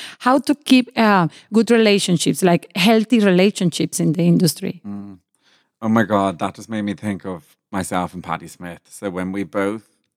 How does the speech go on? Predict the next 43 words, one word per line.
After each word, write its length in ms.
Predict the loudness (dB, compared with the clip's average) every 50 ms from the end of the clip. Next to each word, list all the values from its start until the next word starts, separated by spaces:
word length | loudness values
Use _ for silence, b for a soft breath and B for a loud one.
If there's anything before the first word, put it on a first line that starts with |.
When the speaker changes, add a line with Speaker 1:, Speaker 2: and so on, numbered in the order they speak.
| _ _
Speaker 2:
became 360 | -16 -14 -10 -8 -8 -6 -6 -6
big 220 | -6 -8 -6 -6
on 160 | -8 -8 -10
Snapchat 580 | -10 -10 -10 -10 -10 -10 -14 -16 -16 -16 -18 -20 _ -14
and 160 | -12 -10 -10
then 440 | -10 -10 -10 -12 -14 -16 -18 -20 _ _ _ _ -20 -20
Instagram, 420 | -20 -20 -20 -20 -20 -20 -20 -20
blah, 140 | -18 -18 -18
blah, 120 | -18 -20
blah, 180 | -20 -20 -20 -20 _ _ _ _ _ _ _ _ _ _ _ -10
um, 540 | -6 -6 -6 -6 -6 -8 -12 -14 -20 -20 _ _ _ _ _ _ _ _ _ -20 _ _ _ _ _ _ _ _ _ _ _ _ _ _ _ _ _ -2
I 100 | 0 0
used 240 | 0 0 -2 -2 -4
to 60 | -2
get 100 | 0 0
a 80 | 0
lot 340 | 0 -2 0 0 0 0 -2
more 220 | -4 -10 -10 -10 -10
paid 500 | -12 -12 -10 -10 -10 -10 -10 -12 -14 -18 -20 -20 _ _ _ _ _ _ _ _
influencer 680 | -14 -14 -12 -14 -14 -14 -12 -12 -12 -12 -14 -14 -14 -12
work 340 | -10 -10 -12 -12 -14 _ _ _
than 160 | -12 -10 -8
I 100 | -8 -10
do 240 | -10 -8 -8 -8 -6
now. 420 | -6 -6 -6 -6 -6 -6 -8 -10 -12 _ _ _ _ _ _ _ _ _ _ -12
Um, 520 | -10 -8 -8 -8 -10 -10 -12 -14 -18 -12 -6 -2
a 40 | -2
lot 280 | 0 0 0 -2 -4
more 360 | -6 -14 -18 -18 -18 -20 -20 _ _ _ _
because, 260 | -14 -10 -10 -8 -10 -10 -12 _
like, 300 | -10 -8 -8 -8 -8 _ -12 -6 -2
I 80 | 2
mean, 220 | 2 4 4 4 2
I 100 | 0 -2
still 340 | -4 -4 0 0 0 0
work 240 | 0 -2 -4 -6 -6 -10
with 120 | -16 -12
brands, 300 | -8 -8 -6 -6 -8 -10
don't 140 | -12 -14 -12
get 100 | -12 -10
me 80 | -10 -8
wrong, 360 | -8 -6 -6 -8 -8 -10 -12
but 140 | -14 -16